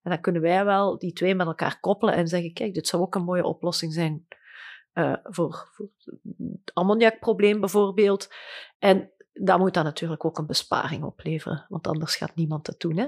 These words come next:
<laughs> En daar kunnen wij wel echt in, in helpen en ondersteunen. En als het nodig is, nog wat bijkomende ontwikkeling doen. Eh, maar soms is onze rol ook gewoon een soort broker.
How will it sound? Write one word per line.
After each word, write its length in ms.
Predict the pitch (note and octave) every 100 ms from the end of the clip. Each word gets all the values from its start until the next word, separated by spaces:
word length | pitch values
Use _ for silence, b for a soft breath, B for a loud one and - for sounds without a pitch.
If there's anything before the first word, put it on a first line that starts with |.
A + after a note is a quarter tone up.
| -
<laughs> 220 | - F#3 F3 - E3+ - B B B B B
En 140 | - F#3
daar 200 | F#3+ G#3
kunnen 220 | A#3 G3+
wij 160 | F#3+ F3+
wel 260 | E3+ F3
echt 280 | - E3+ -
in, 360 | - F3 D#3+ -
in 180 | F3+ D#3+
helpen 380 | D#3+ E3+ E3
en 60 | E3+
ondersteunen. 720 | D#3+ D3+ - - F3+ E3+ D#3+
En 260 | D#3 D3 B3+
als 200 | - E3+
het 120 | E3+
nodig 280 | F3+ F3+ F3
is, 160 | E3+ -
nog 140 | D#3+
wat 160 | D#3 D#3
bijkomende 580 | E3+ E3 F3 E3 D#3+ D#3+
ontwikkeling 720 | - E3 - G3 A3+ G#3+ G#3
doen. 300 | G#3 G#3 G3+ B B B B B -
Eh, 300 | F3 D#3 -
maar 260 | - E3+ -
soms 680 | - B3 C#4 - - - -
is 260 | F#3 E3 -
onze 260 | F3+ E3+
rol 260 | E3+ A3+ -
ook 180 | G3+ -
gewoon 460 | F#3 F#3+ G#3 G3
een 160 | - F#3+
soort 320 | - F#3 E3+
broker. 640 | D3+ F#3+ G3+ F#3+ - -